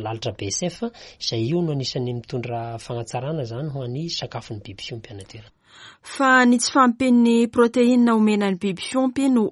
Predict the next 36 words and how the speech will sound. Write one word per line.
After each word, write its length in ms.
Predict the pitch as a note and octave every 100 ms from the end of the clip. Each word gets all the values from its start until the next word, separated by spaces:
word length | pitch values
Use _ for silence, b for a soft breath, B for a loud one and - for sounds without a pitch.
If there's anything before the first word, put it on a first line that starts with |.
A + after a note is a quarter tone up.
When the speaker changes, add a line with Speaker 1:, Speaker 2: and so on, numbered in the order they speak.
| F#3+
Speaker 2:
olana 300 | G#3+ B3 A#3
ho 80 | G3
an'ny 140 | G3
fiompiana 480 | - G3+ A#3+ A#3+ A3
ny 60 | F#3+
Sandrandà, 640 | - G3 F3 F3+ F3+ G3+ - B B B
hoy 100 | A3
Andriamatoa 460 | A#3+ G#3 F3+ A#3+ A#3
Filamon 500 | A#3 G#3 F#3 F3 F3+
Jules. 460 | - G3+ A3 G3+ - B B -
Efatra 300 | G#3+ D4 C4+
hatramin'ny 400 | C#4+ C4 B3+ -
enim-bolana 540 | G#3+ G#3 G3 B3+ C#4 A3+
vao 120 | F#3+
mahazo 320 | F#3 F3 -
katsaka 340 | A#3 A#3+ B3 G#3+
na 120 | F#3+
soja 460 | F#3+ G3 F3+ F3+ G3+
atao 180 | G#3 G3+
sakafon'ny 460 | G3 F#3 - F#3
biby 240 | F3+ E3+ -
fiompy 460 | A#3 A#3+ A#3+ B3 E4
ny 140 | F#3+ F#3
Tantsaha, 500 | G3 F3+ - C4+ E4 - B B B -
ka 240 | A#3 A3 G#3
nahatonga 760 | G3+ G3 - B3+ A#3+ A#3+ C4+ B B B -
ny 400 | G#3 A3 B3 C4
vondron'ny 580 | - G#3+ G#3 G3+ F#3+ F#3
Tantsaha 400 | A3 G3+ - G3+
ao 80 |
an-toerana 480 | G3+ A#3+ A#3 A#3 G3+
ny 80 | G3
vohy 220 | - A#3
ny 20 |
fiompiana 480 | C#4+ C#4 B3 C4 B3+
karazan-dalitra 880 | B3 A3+ G#3 F#3+ F#3 F#3+ A#3 -